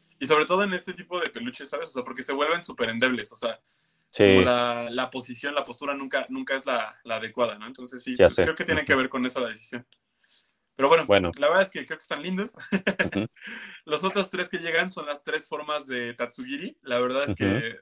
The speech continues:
Speaker 1: Tatsugiri es uno de mis, si no él, eh, si no mi, o sea, el que más me gustó de la generación, uno de mis favoritos de la generación.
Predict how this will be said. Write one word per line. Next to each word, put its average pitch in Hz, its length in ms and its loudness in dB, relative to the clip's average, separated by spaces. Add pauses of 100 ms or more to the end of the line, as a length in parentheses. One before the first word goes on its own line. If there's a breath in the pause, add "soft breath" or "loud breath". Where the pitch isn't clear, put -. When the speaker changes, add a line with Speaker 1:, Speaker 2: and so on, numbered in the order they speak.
Speaker 1:
Tatsugiri 135 420 -6
es 160 140 -10
uno 156 140 -4
de 143 100 -8
mis, 113 340 -10 (120)
si 127 120 -2
no 156 220 2
él, 147 300 0 (540 soft breath)
eh, 123 80 -2
si 139 120 -12
no 151 100 -4
mi, 165 260 -8
o 123 80 -4
sea, 127 120 2
el 123 80 -2
que 123 100 -2
más 143 180 2
me 160 60 -12
gustó 135 280 -4
de 139 80 2
la 120 120 2
generación, 110 460 -10
uno 139 160 -4
de 123 60 -4
mis 113 140 -10
favoritos 113 340 -12
de 123 80 -2
la 110 80 -2
generación. 110 560 -4